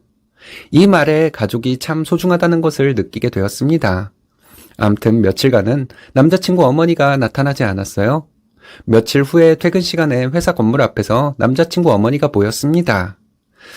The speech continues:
저는 그때 오빠에게 전화를 하고 있었어요. 회사 건물 앞에 차를 세워놓고 있을 수가 없어서 오빠는 근처에 있다가, 제가 전화를 하면 회사 건물 앞으로 차를 가지고 왔거든요. 남자친구 어머니가 보였지만,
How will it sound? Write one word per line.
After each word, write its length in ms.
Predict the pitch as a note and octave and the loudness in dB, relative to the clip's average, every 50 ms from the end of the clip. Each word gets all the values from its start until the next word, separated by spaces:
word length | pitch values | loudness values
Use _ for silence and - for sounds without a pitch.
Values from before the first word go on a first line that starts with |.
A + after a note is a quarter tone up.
| - - - | -20 -16 -4
저는 300 | - C3 A#2+ B2+ B2+ A#2 | 0 2 2 2 2 0
그때 360 | A2+ A2 - _ - A#2+ A#2+ | -2 -4 -4 _ 2 4 4
오빠에게 600 | A#2 G#2+ F#2+ - - A#2+ B2 B2 A#2 A#2+ A2+ A#2 | 4 2 0 0 2 2 2 2 2 2 0 0
전화를 420 | - - G#2+ G#2+ A#2 A#2+ C3 C3 | -2 -2 -4 -2 -2 -2 -2 -4
하고 180 | C#3+ C#3 - B2 | -4 -2 -2 -2
있었어요. 640 | G#2 - - G#2+ - - - G2+ A#2+ D3+ E3+ E3 - _ _ _ _ _ _ _ - _ _ _ - | -2 -4 -6 -10 -10 -6 -4 -2 0 0 -2 -4 -8 _ _ _ _ _ _ _ -20 _ _ _ 2
회사 180 | G3+ G3+ A3 | 4 4 4
건물 300 | G3+ F#3+ F3 F#3 F#3+ F#3+ | 4 2 2 2 2 2
앞에 320 | F3+ F3+ - - E3+ E3 E3 | 0 0 0 0 0 0 0
차를 260 | - - F#3 G3 F#3+ | 0 0 0 0 0
세워놓고 640 | F#3+ G3+ F#3+ G3 G3 F#3+ F3+ - _ - C#3+ D3 D3 | 0 2 2 2 2 0 -2 -6 _ -2 0 0 2
있을 320 | B2+ G#2 G2 - - C3 B2+ | 0 -2 -4 -4 -4 -4 -4
수가 300 | - - B2 A#2+ A2 F#2+ | -4 -6 -4 -2 -2 -2
없어서 640 | F#2 - - - G#2 - G2 G#2+ C#3 C#3 G2+ - - - - - - | -4 -4 -4 -4 -2 0 0 2 2 0 -2 -4 -10 -18 -20 -2 -2
오빠는 400 | D#3 D3 - F3+ F3+ F3+ F3+ E3+ | -2 2 2 2 4 4 2 2
근처에 360 | D3 B2 C3 - E3 E3 D#3 | 0 -2 0 2 2 2 2
있다가, 680 | C3 - - - F#2+ F2+ G2 F#2+ G#2+ B2 C3+ A2+ G#2+ - - - - _ | 2 -2 -4 -4 -4 -2 -2 -2 0 -2 -2 -4 -6 -12 -18 -20 -20 _
제가 220 | - - E3+ F#3 F3 | -2 0 2 2 2
전화를 380 | - - C#3 D3+ D#3 D#3+ D#3+ E3+ | 2 0 0 0 0 0 0 0
하면 340 | E3 E3 C#3+ D3 D3 D#3 D#3+ | 0 0 -2 -2 -2 -2 -2
회사 200 | F#3 F3 F#3 - | -2 -2 0 0
건물 280 | A#2 A2 A2+ C3 D3 | 0 0 2 2 0
앞으로 340 | C#3+ C#3 - - A2+ A2 A2+ | -2 -2 -2 0 0 0 0
차를 240 | - - E3 E3 D#3 | 0 0 0 0 0
가지고 320 | B2 G2+ - A2 - G#2+ | -2 -2 -4 -2 -2 -2
왔거든요. 800 | G2+ F#2 - - G2 F#2+ G2 F#2 F#2 F#2 F#2 G2 A#2+ C3+ C3 C3 - _ _ _ _ _ _ _ _ _ _ _ _ _ _ _ _ _ _ _ - - _ _ _ _ _ | -2 -2 -2 -4 -6 -4 -4 -4 -4 -2 -2 -2 -2 -2 -2 -6 -10 _ _ _ _ _ _ _ _ _ _ _ _ _ _ _ _ _ _ _ -20 -20 _ _ _ _ _
남자친구 500 | - A#2 A#2+ C3+ E3 F3 - F#3 F3+ E3 | 0 2 4 4 2 2 2 2 2 4
어머니가 380 | B2 A#2+ C#3 D#3 D#3+ D3 C#3+ B2+ | 4 4 2 2 2 0 0 0
보였지만, 560 | - G#2 G#2 - - - G2 G2+ B2 D3 A#2+ | 2 0 0 -2 -4 -4 -4 -2 -2 -4 -4